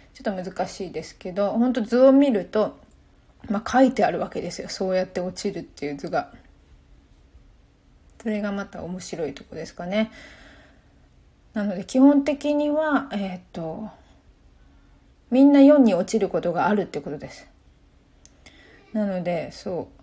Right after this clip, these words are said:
みんなが鬱になることはやっぱりあるってことですよね。みんなが、まあ、通らないタイプもあるんですけど、三と六と九だけ、ちょっと三角形といって形が変わるんですね。で、それ以外の数字は、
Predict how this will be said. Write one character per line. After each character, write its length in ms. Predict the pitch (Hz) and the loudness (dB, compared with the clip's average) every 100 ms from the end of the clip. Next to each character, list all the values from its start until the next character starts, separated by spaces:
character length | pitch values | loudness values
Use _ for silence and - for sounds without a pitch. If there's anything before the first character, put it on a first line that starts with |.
| _ | _
み 140 | 226 240 | -2 0
ん 100 | 254 | 4
な 140 | 262 | 4
が 180 | 214 175 | 4 2
鬱 240 | 220 220 | 2 -2
に 140 | 185 170 | -4 -2
な 140 | 170 | -2
る 100 | 160 | -4
こ 140 | 156 143 | -8 -8
と 120 | 151 | -6
は 60 | |
や 80 | 151 | -6
っ 20 | |
ぱ 160 | 175 190 | -2 0
り 60 | 165 | 2
あ 120 | 175 | 2
る 100 | 170 | 0
っ 20 | |
て 160 | - 156 | -10 -16
こ 100 | - | -10
と 100 | 143 | -10
で 120 | - | -10
す 120 | - | -12
よ 60 | 175 | -10
ね。 240 | 214 - _ - | -10 -10 _ 0
み 140 | 226 | 2
ん 100 | 240 | 2
な 120 | 247 | 0
が、 100 | 214 | -2
ま 140 | 196 185 | -6 -8
あ、 160 | - - | -12 0
通 240 | 277 285 | 6 8
ら 120 | 302 | 6
な 120 | 311 | 4
い 100 | 226 | 2
タ 140 | - 202 | 2 -2
イ 80 | 196 | -2
プ 100 | 175 | -4
も 140 | 175 | -2
あ 80 | 202 | -2
る 100 | 208 | -2
ん 60 | |
で 80 | 165 | -4
す 120 | 156 | -8
け 80 | - | -8
ど、 100 | 170 | -10
三 320 | - 277 294 | 0 2 4
と 120 | 285 294 | 4 4
六 200 | 285 - | 2 0
と 140 | 220 | -4
九 320 | - 226 220 | -2 0 0
だ 160 | 190 170 | 0 -4
け、 520 | - 190 196 185 - - - _ | -4 -2 2 0 -2 -16 -20 _
ち 80 | - | -4
ょ 20 | 262 | -2
っ 20 | |
と 80 | 196 | 0
三 280 | 226 220 | 0 0
角 220 | 220 226 226 | 4 2 2
形 180 | - 156 | -8 -8
と 140 | - | -8
い 40 | - | -12
っ 40 | |
て 180 | - 156 | -10 -14
形 400 | - 165 196 202 | -12 -4 -4 0
が 140 | 196 196 | -2 0
変 120 | 196 | 0
わ 100 | 196 | 0
る 120 | 190 | -2
ん 60 | 180 | -6
で 100 | 170 | -10
す 140 | - | -6
ね。 240 | 175 208 - - _ _ _ | -6 -6 -12 -20 _ _ _
で、 100 | 226 | -6
そ 120 | 226 254 | 0 6
れ 140 | 277 | 6
以 40 | |
外 180 | 269 254 | 6 2
の 100 | 202 | 0
数 320 | - 202 190 | -2 -4 -4
字 160 | 180 190 | -4 -4
は、 380 | 208 226 208 | -2 0 -2